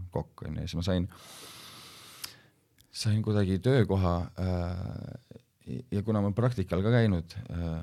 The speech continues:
kooli kaudu ja siis sain ka kuidagi sealt, äh, sain töökoha veel, äh,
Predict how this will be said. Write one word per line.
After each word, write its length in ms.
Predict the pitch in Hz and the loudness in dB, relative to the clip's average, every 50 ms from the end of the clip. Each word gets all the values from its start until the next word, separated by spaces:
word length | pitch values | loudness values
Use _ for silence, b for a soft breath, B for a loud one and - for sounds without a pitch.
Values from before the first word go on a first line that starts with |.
| 85 - | -6 -6
kooli 300 | - 90 90 85 82 82 | -2 -2 0 0 0 0
kaudu 300 | 85 82 82 82 - 73 | -2 -2 -2 -2 -4 -6
ja 80 | 80 80 | -8 -8
siis 180 | 80 80 - - | -8 -8 -8 -6
sain 180 | 82 85 85 90 | -4 -4 -4 -4
ka 80 | 87 85 | -4 -4
kuidagi 300 | 90 85 82 82 82 82 | -4 -4 -4 -6 -6 -6
sealt, 300 | 87 85 80 - - - | -8 -8 -8 -8 -10 -10
äh, 160 | 78 78 - - | -8 -8 -8 -10
sain 240 | - - 82 82 | -10 -10 -10 -6
töökoha 460 | 98 98 98 85 - 78 82 80 78 - | -4 -4 -4 -2 -4 -4 -6 -6 -6 -8
veel, 240 | - - - - - - - - - - _ _ _ _ _ _ | -10 -12 -12 -12 -14 -14 -16 -18 -20 -20 _ _ _ _ _ _
äh, 140 | 78 78 78 | -14 -14 -12